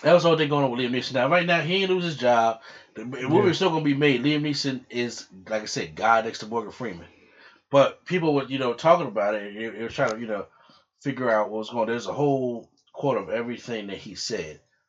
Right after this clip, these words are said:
Speaker 1: And we all know. Now, like I said, when I first heard this, I first I was like, "Damn, Liam." A-, a-, that's kinda how I felt.
Speaker 2: Yeah.
Speaker 1: It wasn't like, "Oh, here go another one." It was more like a, "Damn."
Speaker 2: It was more like,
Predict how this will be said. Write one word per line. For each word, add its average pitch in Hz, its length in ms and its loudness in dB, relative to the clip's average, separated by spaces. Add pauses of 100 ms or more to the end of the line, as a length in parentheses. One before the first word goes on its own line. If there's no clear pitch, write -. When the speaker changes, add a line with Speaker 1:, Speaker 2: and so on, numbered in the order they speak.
(580)
Speaker 1:
And 107 420 -4 (680)
we 196 480 -2 (320)
all 139 380 4
know. 117 440 -4
Now, 117 180 -2
like 113 100 -2
I 113 40 -10
said, 131 140 -8
when 190 100 8
I 220 40 -4
first 175 200 0
heard 147 220 4
this, 101 180 -8 (320)
I 135 120 0
first 165 120 -2
I 160 40 0
was 135 100 -4
like, 90 180 -8 (220)
"Damn, 131 340 -8
Liam." 107 300 -10 (340)
A-, 165 60 0 (140)
a-, - 80 -2
that's 233 140 2
kinda 254 120 0
how 226 200 12
I 202 40 4
felt. 151 300 6
Speaker 2:
Yeah. 147 240 10
Speaker 1:
It 226 60 10
wasn't 208 260 8
like, 156 260 8 (360)
"Oh, 82 140 -12
here 90 140 -14
go 98 140 -12
another 98 280 -6
one." 85 160 -10
It 175 60 6
was 190 100 6
more 190 180 4
like 151 180 10
a, 131 100 -4
"Damn." 117 520 -6 (200)
Speaker 2:
It 156 80 2
was 139 120 6
more 131 180 8
like, - 180 4